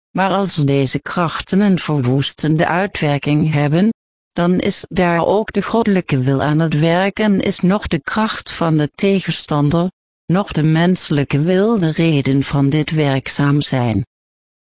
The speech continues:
Maar beiden slechts in zoverre indirect, als dit moment veroorzaakt hebben door een gezamenlijk werkzaam zijn tegen de wil van God.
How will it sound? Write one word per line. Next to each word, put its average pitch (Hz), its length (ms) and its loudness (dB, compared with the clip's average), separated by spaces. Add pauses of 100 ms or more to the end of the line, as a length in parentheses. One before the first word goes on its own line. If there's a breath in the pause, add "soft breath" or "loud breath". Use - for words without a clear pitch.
(200)
Maar 156 220 0
beiden 185 460 2
slechts - 580 -4
in 170 160 2
zoverre 185 600 0
indirect, 175 720 0 (340)
als 170 280 -2
dit 202 180 0
moment 170 560 2
veroorzaakt 185 1040 0
hebben 165 340 0
door 156 240 0
een 151 160 2
gezamenlijk 196 720 0
werkzaam 165 640 0
zijn 147 600 2
tegen 156 580 0
de 151 160 0
wil 139 200 0
van 135 320 -2
God. - 420 -4